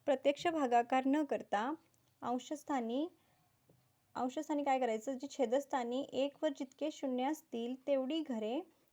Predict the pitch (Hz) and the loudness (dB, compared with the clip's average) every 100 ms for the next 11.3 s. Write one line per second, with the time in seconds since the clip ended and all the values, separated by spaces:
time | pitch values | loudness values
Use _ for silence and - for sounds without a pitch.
0 | - 277 302 254 208 254 285 233 202 208 | -2 -2 2 2 2 2 2 2 2 -2
1 | 214 240 349 - - 240 220 196 196 208 | 0 0 0 -4 -2 -2 0 0 0 0
2 | - - _ _ _ - 285 302 330 294 | -4 -8 _ _ _ -6 -4 -2 0 0
3 | 233 285 _ _ 262 262 226 247 330 - | -2 -6 _ _ -8 0 2 2 0 -8
4 | - 277 262 285 254 196 175 - 240 269 | -4 -2 2 4 2 0 -6 -6 -6 -2
5 | 269 277 294 285 269 277 - 269 254 254 | -2 0 -4 -4 -6 -6 -2 0 0 2
6 | 254 277 254 285 311 - 226 185 175 - | 0 -2 -2 0 0 -2 -4 -4 -6 -2
7 | - 302 359 _ - _ - 262 254 247 | 4 4 2 _ -20 _ 0 0 4 2
8 | 240 285 247 240 254 240 285 339 _ _ | 2 -2 0 0 2 2 2 -2 _ _
9 | - 220 247 262 240 233 311 - - 247 | -6 0 2 2 2 2 2 -2 -2 4
10 | 240 220 226 226 320 - - 294 285 226 | 4 2 -2 0 0 -2 -2 0 2 2
11 | 170 170 | 2 0